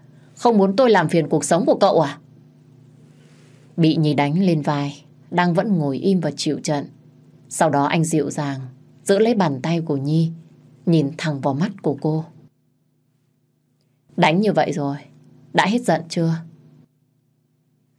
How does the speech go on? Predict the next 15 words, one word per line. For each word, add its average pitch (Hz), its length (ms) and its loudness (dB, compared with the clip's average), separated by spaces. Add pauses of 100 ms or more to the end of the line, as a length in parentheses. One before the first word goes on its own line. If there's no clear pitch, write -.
(240)
Sự 165 260 2
dịu 156 200 0
dàng 143 320 -2
này 139 220 -2
của 143 160 0
Đăng 147 300 -2
khiến 160 240 0
cho 208 100 0
Nhi 180 240 2
không 196 220 -2
kiềm 147 240 0
chế 160 260 0
thêm 202 200 -2
được 143 200 -2
nữa. 240 300 -4